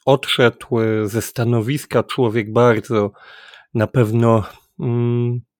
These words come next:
no taki nie powiedzielibyśmy kompetentny czy przesadnie jakiś, e, skuteczny w swoich działaniach, ale na pewno pełen kolorytu,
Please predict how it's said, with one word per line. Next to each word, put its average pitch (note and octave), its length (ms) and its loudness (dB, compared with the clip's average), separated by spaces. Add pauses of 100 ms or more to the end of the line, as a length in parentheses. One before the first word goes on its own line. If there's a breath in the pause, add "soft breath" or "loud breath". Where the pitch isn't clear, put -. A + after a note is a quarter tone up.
(1000)
no A#3 160 2
taki G#3 480 -2
nie G3 120 6
powiedzielibyśmy G3 840 0
kompetentny B2+ 920 0
czy - 160 -10
przesadnie A#2 720 -2
jakiś, G#2+ 640 -4
e, G#2+ 360 0
skuteczny - 720 -2
w - 40 -4
swoich C#3+ 340 -4
działaniach, C3+ 500 0
ale C3+ 260 2
na A#2 160 2
pewno C#3 420 0
pełen C#3 380 0
kolorytu, A#2 840 0